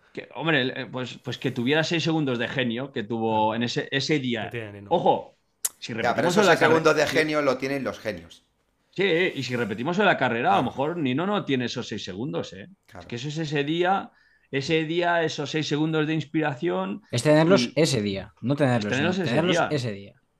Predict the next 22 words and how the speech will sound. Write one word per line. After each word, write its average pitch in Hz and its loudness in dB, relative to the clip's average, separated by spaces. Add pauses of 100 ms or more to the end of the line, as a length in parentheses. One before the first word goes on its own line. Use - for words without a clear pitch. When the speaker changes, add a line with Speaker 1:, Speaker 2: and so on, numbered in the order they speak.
(200)
Speaker 1:
Ahí 110 -6
está. 98 -12
Y 123 -6
Speaker 2:
Pero 131 0
es 127 2
Speaker 1:
entonces, 175 0
Speaker 2:
que - -14
Speaker 1:
yo, 113 -8
Speaker 2:
él - -20 (180)
Speaker 1:
Valero 104 -2
Speaker 2:
los, 147 6
Speaker 1:
yo 147 4
creo 143 0
que 165 2
Speaker 2:
los 185 4
ha 185 0
Speaker 1:
hizo - 0
Speaker 2:
tenido 151 2
tantas 139 -2
Speaker 1:
perfecto. 139 -4
Speaker 2:
veces, - -20
sí. 98 -14